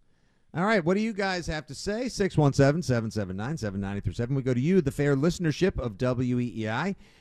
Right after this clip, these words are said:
We got Rondo first up, uh, in Block Island,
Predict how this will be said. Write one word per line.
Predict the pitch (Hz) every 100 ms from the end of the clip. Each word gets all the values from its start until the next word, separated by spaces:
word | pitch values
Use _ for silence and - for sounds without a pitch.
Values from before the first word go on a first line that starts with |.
| - -
We | 160
got | 175 151
Rondo | 127 160 226 262 190 160 165 208
first | - 185 190 196
up, | 214 - -
uh, | 123 120 113 110
in | 139 131
Block | 110 123 147 151 156
Island, | 175 170 131 165